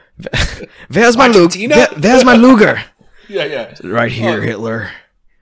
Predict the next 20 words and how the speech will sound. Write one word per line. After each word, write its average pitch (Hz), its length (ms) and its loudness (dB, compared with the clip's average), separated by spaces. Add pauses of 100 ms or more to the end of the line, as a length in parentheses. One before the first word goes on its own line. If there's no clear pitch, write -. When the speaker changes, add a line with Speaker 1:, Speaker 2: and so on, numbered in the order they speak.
(760)
Speaker 2:
No, 160 120 -12
my 156 140 -10
Führer, 160 340 -8
we 131 100 -10
have 151 160 -6
a 143 60 -8
trip 170 240 -14
to 147 100 -14
Argentina 143 540 -14
set 117 160 -12
up 104 80 -14
for 98 160 -20
you. 85 100 -18
Oh, 143 240 -6
okay, 104 180 -20
okay. 78 340 -20 (100)
Sehr 117 320 -14
gut, 85 240 -20
sehr 98 140 -20
gut. - 180 -20